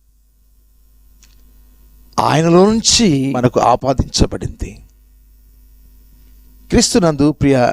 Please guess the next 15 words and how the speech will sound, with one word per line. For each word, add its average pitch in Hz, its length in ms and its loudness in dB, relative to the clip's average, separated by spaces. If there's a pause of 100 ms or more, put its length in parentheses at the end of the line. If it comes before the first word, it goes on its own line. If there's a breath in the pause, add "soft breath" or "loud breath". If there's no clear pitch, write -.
(120)
దేవుని 123 380 0
పిల్లలారా, 95 540 -10 (220)
మనము 175 580 -4 (1900)
ఆయన 127 280 -2
వారం, 131 380 -14
మనం - 260 -20 (1800)
మనం 170 220 0
ఆయన 170 260 -4
ప్రజలం. 160 580 -2 (1800)
ఆయనే 175 520 2
మనల్ని 208 340 0
పుట్టించుకున్నాడు. - 920 -4 (1600 soft breath)
మరి 127 480 0
మన 135 200 -4
పుట్టుక - 480 -14